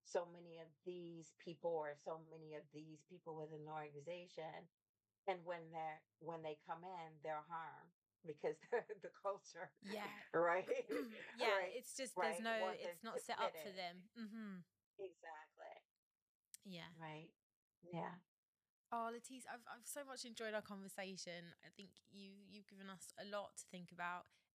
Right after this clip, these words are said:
Speaker 2: um, and a lot to, to really explore there today. Um, just before you leave us, could you give some parting piece of advice for leaders that are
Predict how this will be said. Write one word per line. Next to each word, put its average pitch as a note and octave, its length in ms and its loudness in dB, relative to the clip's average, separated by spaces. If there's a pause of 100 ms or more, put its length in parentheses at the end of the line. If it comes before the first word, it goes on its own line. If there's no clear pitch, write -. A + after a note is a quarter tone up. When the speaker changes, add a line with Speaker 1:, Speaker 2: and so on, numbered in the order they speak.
(140)
Speaker 2:
um, E3+ 320 -2
and F3+ 240 -8
a - 20 -6
lot F3+ 220 -4 (320)
to, D#3+ 160 0
to - 240 -6
really F#3 320 -4
explore E3+ 480 -6
there E3 320 -6
today. E3 400 -8 (480)
Um, G3 400 -4
just C4 160 -4
before C#4 240 -4
you A3+ 160 -4
leave G3 180 0
us, F3 380 -2 (560)
could C4 240 -8
you C#4+ 400 -8 (240)
give A#3+ 240 -8
some A3+ 320 -6
parting G#3 320 -2
piece G3+ 320 -12
of F#3+ 160 -10
advice F3+ 800 -8 (160)
for F3+ 320 -4 (160)
leaders E3 640 -10
that E3+ 160 -2
are F3 400 -6